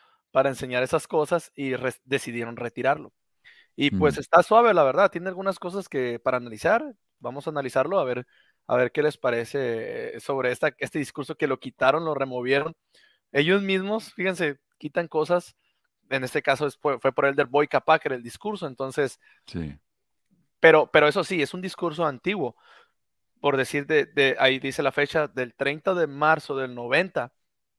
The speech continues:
Speaker 1: Y es curioso que la semana pasada, bueno, el domingo estamos analizando el, el discurso de, de Hinckley, ¿no?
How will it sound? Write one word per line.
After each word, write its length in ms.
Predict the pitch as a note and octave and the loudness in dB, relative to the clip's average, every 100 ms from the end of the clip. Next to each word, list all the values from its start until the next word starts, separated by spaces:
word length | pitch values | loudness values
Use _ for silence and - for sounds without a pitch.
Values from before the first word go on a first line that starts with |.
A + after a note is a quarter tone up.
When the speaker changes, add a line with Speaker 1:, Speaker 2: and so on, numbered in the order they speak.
| _ _ _ _ _ - | _ _ _ _ _ -14
Speaker 1:
Y 560 | C#3 B2+ B2 A#2 A2 | -12 -12 -12 -14 -6
es 160 | D3 D#3 | 0 0
curioso 320 | G#3+ F#3+ G3 | 0 -4 -4
que 380 | - D#3+ C#3+ C#3+ | 0 4 4 4
la 120 | C#3+ | 2
semana 360 | C#3+ C#3 D3+ E3+ | 0 0 0 0
pasada, 340 | D#3+ D#3 D#3 | 0 2 2
bueno, 220 | D3+ D3+ | 2 -2
el 40 | C#3 | -4
domingo 280 | C3 C#3 D#3+ | -8 -8 -8
estamos 320 | - D3+ D#3+ | -6 -6 -6
analizando 680 | D3 C3 A#2+ C3 C#3 D3 C#3 - _ - | -6 -6 -4 -6 -4 -6 -6 -14 _ -2
el, 400 | C3+ C3+ C3 B2+ | -2 -2 -6 -6
el 140 | C3 | -6
discurso 540 | B2+ B2 - C3 D3+ C3+ | -6 -10 -8 -4 -2 0
de, 340 | B2 A#2+ A#2 | -2 -2 -4
de 160 | B2 B2 | -6 -4
Hinckley, 380 | F#3+ G#3+ C#3 B2+ | -4 -4 -8 -10
¿no? 240 | E3 G#3 | -12 -12